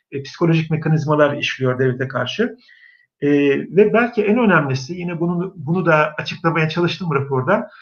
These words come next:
uyumu yaptırımla değil de eğer uzun vadede kalıcı olmasını, sürdürülebilir olmasını istiyorsanız, e, kurallara uyumu veya kısıtlamalara uyumu yaptırımla değil, insanları razı ederek, e, eğiterek, farkındalık oluşturarak,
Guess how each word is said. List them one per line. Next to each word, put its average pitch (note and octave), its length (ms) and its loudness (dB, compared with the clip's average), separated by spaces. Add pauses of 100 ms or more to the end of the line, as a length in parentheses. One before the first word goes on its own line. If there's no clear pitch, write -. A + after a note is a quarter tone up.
(320)
uyumu G#3 340 4
yaptırımla F#3 680 0
değil A#3 220 -2
de D3+ 60 0
eğer C#3 260 0
uzun E3+ 280 -2
vadede D#3+ 340 -2
kalıcı E3 400 0
olmasını, C3+ 640 -4
sürdürülebilir D#3+ 520 -2
olmasını D3 400 -4
istiyorsanız, G3 600 -6 (500)
e, C#3 200 2
kurallara F#3+ 460 4
uyumu E3 500 -2
veya D3 220 -2
kısıtlamalara F3+ 640 -6
uyumu E3+ 440 -6 (200)
yaptırımla F#3+ 640 2
değil, G#3+ 240 -2
insanları F3+ 600 2
razı D#3+ 320 4
ederek, C3+ 520 -4 (200)
e, B2+ 120 -8
eğiterek, C#3+ 1000 0
farkındalık E3+ 680 0
oluşturarak, B2 720 -2